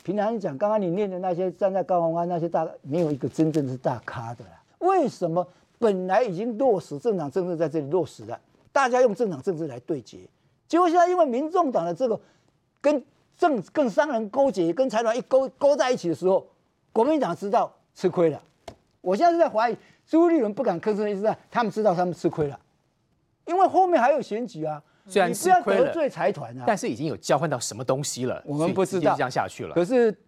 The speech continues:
Speaker 1: 站在最前线的讲，他战死在沙场啊，我不知道， <laughs> 战死在沙场。你现在是拔剑四顾，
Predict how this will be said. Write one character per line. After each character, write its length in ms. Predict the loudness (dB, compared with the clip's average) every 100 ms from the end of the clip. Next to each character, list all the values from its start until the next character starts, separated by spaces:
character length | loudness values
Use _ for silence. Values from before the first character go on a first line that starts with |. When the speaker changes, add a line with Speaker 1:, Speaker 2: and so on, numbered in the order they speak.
| _ _
Speaker 1:
站 180 | -2 0
在 100 | 0
最 160 | 0 -2
前 160 | -2
线 120 | -4 -4
的 80 |
讲， 160 | -4 -2
他 180 | 0 2
战 200 | 0 -2
死 120 | -4
在 140 | -6 -6
沙 240 | -4 -10
场 220 | -10 -18
啊， 180 | -20 -16
我 180 | -2 -2
不 120 | 0
知 100 | 0
道， 320 | 0 2 0 0 -6
<laughs> 280 | -6 -8 -4
战 160 | 0 0
死 80 | 0
在 120 | 0
沙 200 | 0 0
场。 120 | -2 -12 -20 _
你 240 | -2 0 2
现 200 | 2 4
在 120 | 4
是 160 | 2 -6 _ _
拔 260 | -2 0 0
剑 240 | 2 2
四 300 | 2 0 2
顾， 260 | 4 2